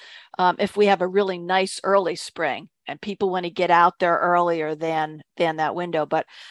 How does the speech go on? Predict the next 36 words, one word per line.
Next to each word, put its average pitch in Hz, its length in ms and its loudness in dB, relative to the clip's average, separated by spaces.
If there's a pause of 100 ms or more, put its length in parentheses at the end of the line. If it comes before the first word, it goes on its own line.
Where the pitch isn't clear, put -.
(160)
certainly 269 460 2
I 214 140 4
don't, 208 260 2 (440)
I 208 100 -2
haven't 220 300 0
heard 214 220 0
about 196 300 4
enforcement, 170 800 -6 (720)
you 170 100 -8
know, 95 300 -8 (240)
even 175 300 -6
though 170 140 2
they, 147 280 -4 (120)
they've 143 200 -8
made 156 240 -4
the 143 100 -8
law. 139 300 -4 (1900)
Pesticide 240 560 4
ban, 208 260 4
yeah, 185 300 2
there's 180 280 0
enforcement, 180 760 -4
but 156 200 -2
not 170 240 2
so 190 140 -4
much 175 320 -2
with 170 160 -8
the, 123 260 -4 (100)
with 160 180 -10
the 143 100 -4
nutrients, - 800 -12 (340)
nutrient - 420 -6
ban 117 220 -6
that - 120 -10
I've - 100 -12
seen. - 340 -12